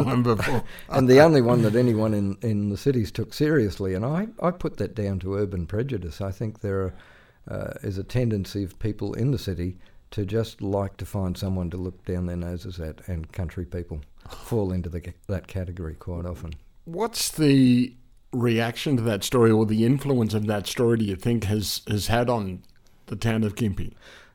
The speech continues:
Speaker 2: Oh, I think it was shocking. It was horrible. Uh, you find young people would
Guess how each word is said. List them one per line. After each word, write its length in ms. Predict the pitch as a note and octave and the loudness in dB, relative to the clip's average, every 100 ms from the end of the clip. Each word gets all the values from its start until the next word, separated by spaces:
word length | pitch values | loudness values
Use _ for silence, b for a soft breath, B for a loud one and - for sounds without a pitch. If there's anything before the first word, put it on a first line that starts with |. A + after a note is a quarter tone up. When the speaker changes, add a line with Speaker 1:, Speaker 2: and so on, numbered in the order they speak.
| - | -4
Speaker 2:
Oh, 140 | C#4+ | 0
I 20 | D3 | 2
think 140 | A#2 | 0
it 40 | F2 | -2
was 80 | |
shocking. 420 | - D#3 G3+ E3 G#2+ | -4 -4 -2 -2 -2
It 80 | |
was 240 | G2+ G2 - b b b b | -4 -6 -8 b b b b
horrible. 580 | - D3+ E3+ G2+ E2 E2+ | -4 0 0 0 -4 -4
Uh, 220 | G#2 G2 F#2+ | -2 -2 -2
you 120 | A2 | -4
find 360 | - A2 G#2 G2 | -2 -2 0 0
young 240 | A2+ A#2 | 0 0
people 380 | - A2 G#2 G2 - b b b | 0 -2 -2 -6 -8 b b b
would 320 | G#2+ G#2 G2 | -6 -6 -6